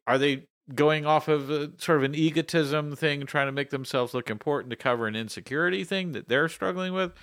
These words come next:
Who knows? I mean, th-, he's describing sort of a manipulation process as well, that someone's saying, "I'm more spiritual than you because I've seen all of these mystical things."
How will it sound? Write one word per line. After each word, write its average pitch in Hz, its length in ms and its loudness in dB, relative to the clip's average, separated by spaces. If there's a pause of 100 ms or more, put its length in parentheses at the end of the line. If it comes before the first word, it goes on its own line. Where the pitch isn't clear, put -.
(600)
Who 240 180 0
knows? 165 380 6
I 170 80 4
mean, 165 220 2
th-, - 180 -4 (240)
he's 202 260 0
describing 196 720 6
sort 175 240 6
of 135 80 6
a 127 80 8
manipulation 131 760 4
process 101 560 0
as 120 280 -4
well, 120 360 4
that 110 200 0 (360)
someone's 143 380 -2
saying, 139 280 2
"I'm 156 240 2
more 156 140 4
spiritual 143 460 2
than 113 180 0
you 110 300 0 (300)
because 117 280 -4
I've 131 260 2
seen 143 680 -2
all 135 320 2
of 123 160 2
these 120 260 0
mystical 120 720 0
things." 107 840 -2